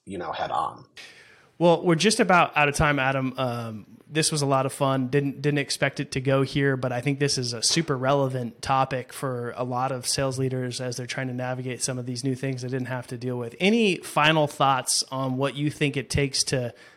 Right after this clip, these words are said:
Speaker 2: be an authentic sales leader, and then where is the best place for people to get into your world?
Speaker 1: Yeah, I think,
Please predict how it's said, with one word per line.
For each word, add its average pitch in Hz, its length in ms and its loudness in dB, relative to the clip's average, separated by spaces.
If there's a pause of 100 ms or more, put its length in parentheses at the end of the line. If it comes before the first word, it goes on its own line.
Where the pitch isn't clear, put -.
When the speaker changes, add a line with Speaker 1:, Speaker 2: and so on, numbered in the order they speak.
(140)
Speaker 2:
be 156 160 4
an 151 80 4
authentic 151 560 2
sales 147 400 2
leader, 143 360 2
and 135 220 -2
then 131 180 0
where 151 240 4
is 139 180 2
the 131 100 0
best 135 460 2
place 131 400 -2
for 135 200 -8
people 131 360 -4
to 139 100 -6
get 131 280 -4
into 135 360 -2
your 131 140 -2
world? 117 400 -8 (2250)
Speaker 1:
Yeah, 82 320 2
I 113 100 4
think, 135 380 2